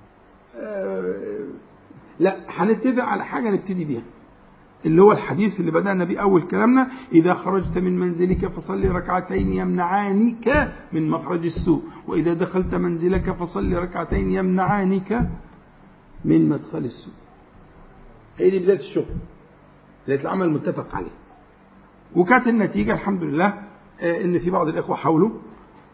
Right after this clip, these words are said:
وكانت الركعتين الخروج فيهم بعض، آه، فيهم تقصير،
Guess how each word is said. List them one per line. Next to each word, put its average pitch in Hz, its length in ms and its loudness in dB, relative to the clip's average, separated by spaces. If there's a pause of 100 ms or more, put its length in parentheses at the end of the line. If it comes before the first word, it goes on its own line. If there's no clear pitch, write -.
(100)
وكانت 190 840 2 (140)
الركعتين 160 720 -4
الخروج 170 340 0
فيهم 170 300 0
بعض، 160 280 -2
آه، 147 200 0
فيهم 170 260 0
تقصير، 170 460 0